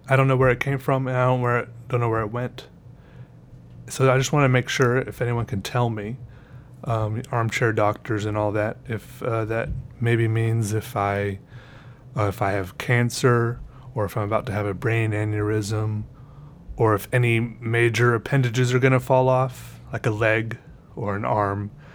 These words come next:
I, I really only want to hear about if, like, any worst case scenarios. I don't wanna hear about, I don't wanna hear about any minor stuff like, like just fingers or facial features falling off.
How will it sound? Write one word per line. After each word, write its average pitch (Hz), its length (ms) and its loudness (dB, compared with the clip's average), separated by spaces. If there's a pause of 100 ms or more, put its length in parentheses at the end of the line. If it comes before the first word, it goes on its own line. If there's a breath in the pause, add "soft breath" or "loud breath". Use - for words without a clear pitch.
(480 loud breath)
I, 143 300 2
I 139 60 6
really 151 360 4
only 120 300 4
want 104 360 -2
to 110 60 -6
hear 104 200 -2
about 104 360 -2
if, 110 240 -8
like, 113 220 -6
any 110 160 -2
worst 104 320 0
case - 240 -8
scenarios. - 480 -6
I 131 60 0
don't 120 100 -6
wanna 123 140 -6
hear - 160 0
about, 117 280 -2 (200)
I 139 40 -2
don't 131 100 2
wanna 123 160 2
hear 120 100 6
about 110 180 4
any 104 140 0
minor 104 340 0
stuff - 500 -2
like, 98 380 -8 (1800 loud breath)
like - 160 -6
just - 240 -4
fingers 98 540 -2
or 90 320 -8 (220)
facial 117 340 -4
features - 360 -8
falling 113 360 -8
off. - 420 -10